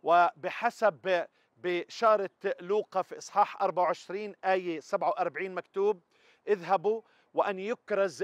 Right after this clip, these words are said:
باسمه بالتوبة ومغفرة الخطايا لجميع الأمم، مبتدأ من أورشليم، وأنتم شهود لذلك". في إنجيل يوحنا قال: "كما أرسلني الآب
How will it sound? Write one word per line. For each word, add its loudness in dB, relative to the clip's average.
باسمه -8
بالتوبة 2
ومغفرة -2
الخطايا 0
لجميع -4
الأمم، -4
مبتدأ -2
من -10
أورشليم، -2
وأنتم -4
شهود -4
لذلك". 0
في -8
إنجيل -8
يوحنا -4
قال: 2
"كما 0
أرسلني 0
الآب 2